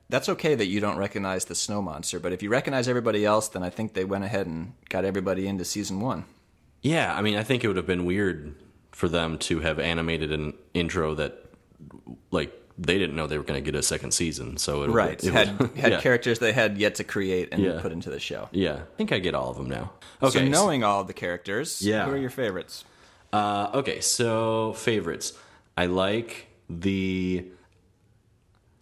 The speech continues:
Speaker 2: there's some one-off characters that are, like, I'll call them really ancillary characters that I really like. The,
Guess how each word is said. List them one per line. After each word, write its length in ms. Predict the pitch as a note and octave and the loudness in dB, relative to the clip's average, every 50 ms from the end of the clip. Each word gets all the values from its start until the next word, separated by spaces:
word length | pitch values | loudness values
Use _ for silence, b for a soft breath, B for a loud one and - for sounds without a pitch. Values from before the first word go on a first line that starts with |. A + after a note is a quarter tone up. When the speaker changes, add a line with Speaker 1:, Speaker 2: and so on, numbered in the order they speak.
| _ _ - | _ _ 0
Speaker 2:
there's 140 | G2+ G2 - | 0 2 2
some 180 | - G2 G2 | 0 0 2
one-off 360 | G2+ G#2 A2+ A#2+ B2+ C#3 - - | 2 2 2 2 2 0 0 0
characters 480 | - C#3+ C#3 C#3+ C#3 - C#3+ C#3+ C#3 C3 | 0 0 0 0 0 0 0 0 0 0
that 100 | A2+ - | 0 0
are, 120 | G2+ G2 | 2 2
like, 340 | F#2+ G2 F#2+ F#2 - - - - - - - - - - - - | 2 0 -2 -2 -6 -14 -18 -20 -20 -20 -20 -20 -20 -6 -2 -2
I'll 80 | F#2+ | 0
call 220 | - - G2+ F#2 F#2 | 2 2 2 2 2
them 120 | F#2 F#2 | 0 0
really 260 | F#2+ G2 F#2+ F#2 E2+ | 0 0 0 0 0
ancillary 440 | F2 F#2 F#2+ - G2+ G2 G2 G2 F#2+ | -2 -2 -2 0 0 0 0 0 0
characters 420 | - A2 G2+ G#2 G2+ A2 A2+ G#2+ G2 | 0 0 -2 0 0 -2 -2 -2 0
that 80 | E2+ | -2
I 40 | E2 | -2
really 340 | D#2+ D#2+ F2 F#2 F#2+ G2 G2 | -2 0 0 0 0 0 0
like. 320 | G2 G2+ G#2 G#2+ G#2+ - B B B B B B B B - | 0 0 0 -2 -4 -8 B B B B B B B B -16
The, 640 | - E2 F2 F2+ F2 F2 F2 F2 F2 E2+ E2 D#2 | -6 0 2 2 4 4 2 2 0 -2 -4 -6